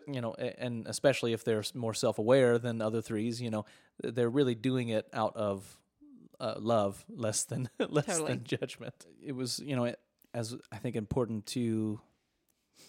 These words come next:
Speaker 1: uh, mention the fact, you know, a lot of times, and this is more of the non, you know, non-counter type as you are, but a lot of threes, if you know them, especially in marriage and everything, um, they are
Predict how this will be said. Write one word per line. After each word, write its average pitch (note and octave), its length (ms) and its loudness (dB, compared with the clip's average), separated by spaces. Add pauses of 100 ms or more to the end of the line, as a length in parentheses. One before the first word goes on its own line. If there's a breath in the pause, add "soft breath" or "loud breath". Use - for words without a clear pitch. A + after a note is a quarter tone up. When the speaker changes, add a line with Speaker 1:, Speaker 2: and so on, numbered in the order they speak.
(600 soft breath)
Speaker 1:
uh, A2 160 -2
mention A#2+ 360 -2
the G#2+ 80 0
fact, A2 540 0
you C3+ 80 -6
know, A2 180 -2
a A2+ 140 -2
lot B2 160 2
of A#2+ 80 -2
times, A2 600 -2
and G#2+ 460 -4
this - 180 -4
is G2+ 200 -6
more G#2 300 0
of G2+ 180 -4
the G2+ 280 -4
non, G2+ 300 -2 (280)
you G#2+ 140 -6
know, G2+ 100 -4
non-counter G#2 720 -2
type A2 340 -2
as A2+ 240 -4
you A2+ 160 -2
are, G#2 100 2
but A2+ 140 -2
a A2+ 40 0
lot A2 180 4
of G#2+ 80 -2
threes, A#2 420 0
if - 160 -8
you A2 240 0
know G#2+ 180 -2
them, A#2 180 -2
especially A#2 420 -2
in A2 200 -4
marriage G#2+ 340 -2
and G#2+ 100 -6
everything, G#2 260 -6 (400 loud breath)
um, G#2+ 380 0 (680)
they A2+ 400 4 (240)
are G2 160 -8